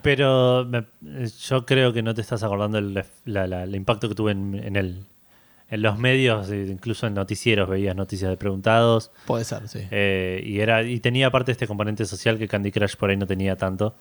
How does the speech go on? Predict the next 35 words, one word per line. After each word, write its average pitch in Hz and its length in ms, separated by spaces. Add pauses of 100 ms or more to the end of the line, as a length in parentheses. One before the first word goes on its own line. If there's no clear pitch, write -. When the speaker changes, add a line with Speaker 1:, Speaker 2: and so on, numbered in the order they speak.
(420)
Speaker 2:
Claro. 90 420
Speaker 1:
Eh, 92 680 (720)
pero 151 320
me 139 60
parece 123 300
que 113 220 (720)
preguntados 110 540
claramente 104 420
fue 101 180
algo 98 160
fugaz, 107 460
que - 140
duró 98 180
dos 95 100
meses. 117 380 (580)
Y 117 60
yo - 120
creo 104 180
que 90 40
Pokémon 98 300
Go 123 280 (800)
puede 185 220
que 151 100
sea 151 160
también 131 240
algo 131 220
fugaz, 151 500 (140)
pero 113 180
va 117 80
a 120 60
durar 117 220
mucho 113 300
más 113 360 (640)
en, 104 220
en, 87 720